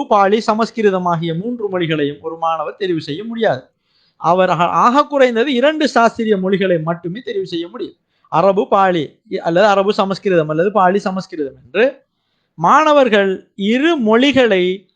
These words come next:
தொகுதி நான்கிலிருந்தும் மற்றும் மூன்றாவது பாடத்தை சமயங்களும் நாகரிகங்களில் இருந்தோ அல்லது அழகியற் கல்விகளில் இருந்தோ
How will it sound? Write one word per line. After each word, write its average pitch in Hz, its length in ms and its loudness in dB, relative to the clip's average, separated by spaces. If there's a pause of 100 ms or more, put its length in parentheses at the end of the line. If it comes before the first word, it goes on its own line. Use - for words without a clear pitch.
(180)
தொகுதி 247 400 0
நான்கிலிருந்தும் 208 880 2 (560)
மற்றும் 175 360 -4
மூன்றாவது 294 640 2
பாடத்தை 220 500 2 (520)
சமயங்களும் 190 640 0
நாகரிகங்களில் 170 640 0
இருந்தோ 202 320 0 (420)
அல்லது 175 240 2
அழகியற் 190 500 0
கல்விகளில் 170 480 0
இருந்தோ 175 340 -2